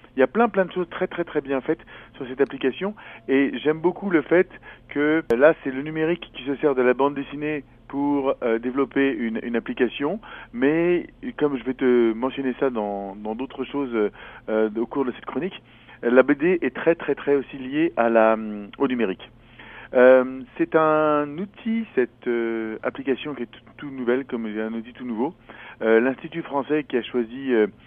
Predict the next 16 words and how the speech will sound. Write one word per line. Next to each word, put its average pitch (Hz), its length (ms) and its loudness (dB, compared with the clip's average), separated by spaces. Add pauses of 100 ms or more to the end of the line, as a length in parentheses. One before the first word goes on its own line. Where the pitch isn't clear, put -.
(220)
de 113 80 2
labelliser, 123 680 2
euh, 104 400 4
cette 117 120 -8
application 120 600 -4 (460)
et 117 80 -4
de 113 80 2
la 113 80 2
faire 113 160 -4
tester 139 340 -2
dans 123 140 0
les, 110 160 0
dans 107 140 -2
des 110 100 -2
classes 127 320 0
pilotes, 127 300 2